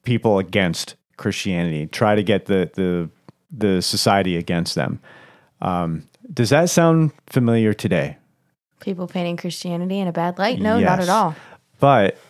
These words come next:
Speaker 1: guess what? We're still saying the same things for the past
Speaker 2: It has
Speaker 1: two,
Speaker 2: not changed.
Speaker 1: two thousand years. <laughs>
Speaker 2: Mm-hmm.
Speaker 1: Yeah.
Speaker 2: And that's like, and like you said, it, it's kinda starts,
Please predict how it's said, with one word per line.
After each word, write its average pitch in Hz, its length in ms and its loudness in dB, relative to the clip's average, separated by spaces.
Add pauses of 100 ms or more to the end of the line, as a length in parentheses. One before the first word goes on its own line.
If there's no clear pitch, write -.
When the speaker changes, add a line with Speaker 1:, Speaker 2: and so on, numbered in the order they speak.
(120)
Speaker 1:
guess 127 280 0
what? 131 380 2
We're 123 200 2
still 120 340 0
saying 110 480 2
the 95 80 0
same 98 600 -2
things 85 720 -2 (240)
for - 160 -6
the 90 80 -4
past - 560 -6 (1600)
Speaker 2:
It 220 120 0
has 247 220 2
Speaker 1:
two, - 20 6
Speaker 2:
not 196 160 4
changed. 143 340 -2
Speaker 1:
two 107 140 0
thousand 110 500 2
years. 131 460 0
<laughs> - 40 -2
Speaker 2:
Mm-hmm. 190 200 -6 (220)
Speaker 1:
Yeah. 87 260 -4 (920)
Speaker 2:
And 233 140 0
that's 233 320 0
like, 220 320 2
and 226 140 2
like 214 200 0
you 190 60 -4
said, 262 380 2
it, 208 280 0
it's 226 220 -4
kinda 320 280 2
starts, 196 560 0